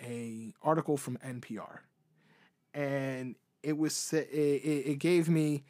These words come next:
I'm not even shocked by the fact, it just makes sense, like, when you, when, when you think about it.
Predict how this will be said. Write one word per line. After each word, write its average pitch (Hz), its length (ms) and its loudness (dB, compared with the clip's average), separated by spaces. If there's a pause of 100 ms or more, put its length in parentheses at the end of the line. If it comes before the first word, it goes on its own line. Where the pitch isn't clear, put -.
(200)
I'm 277 100 6
not 339 160 8
even 226 200 10
shocked 156 440 2
by 156 160 6
the 147 120 2
fact, 147 420 0 (100)
it 147 120 -2
just 180 200 2
makes 135 520 -2 (100)
sense, - 640 0 (280)
like, 135 200 -4 (200)
when 151 180 2
you, 139 400 2
when, 135 260 -2
when 135 120 -2
you 127 240 -2 (160)
think 160 200 0
about 151 260 2
it. 143 160 -6